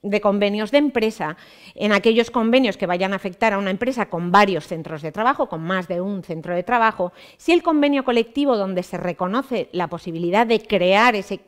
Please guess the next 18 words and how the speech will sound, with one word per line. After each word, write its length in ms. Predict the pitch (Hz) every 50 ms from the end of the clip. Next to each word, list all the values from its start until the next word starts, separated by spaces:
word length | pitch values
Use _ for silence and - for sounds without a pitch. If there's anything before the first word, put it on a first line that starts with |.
| _ _
comité 320 | - 196 185 185 165 190
intercentros 680 | 196 190 247 254 247 - 254 233 226 226 220 208 - - _
le 240 | - 262 269 285 277
otorga 640 | 277 277 285 302 294 302 294 262 208 226 247 247 -
o 80 | 185
le 140 | 196 196 180
reconoce 680 | - 240 277 269 - 262 254 254 262 254 262 233 190 185
entre 240 | 190 185 180 170
las 240 | 165 190 220 233 -
funciones 680 | - 262 254 247 233 240 - 262 262 254 240 175 170 -
o 80 | 160
competencias 760 | - 170 165 156 151 165 - - 220 226 220 214 190 165 -
atribuidas 580 | 160 - 175 170 165 170 185 196 196 196 175 180
al 140 | 170 170 -
comité 480 | 196 190 226 262 247 - 208 208 208 - - - - - - - - - - -
la 340 | 233 240 247 254 - - - - - -
capacidad 520 | 208 202 - 254 - - 226 196 185 180
negociadora. 720 | 180 165 156 143 - 147 139 127 127 - - - -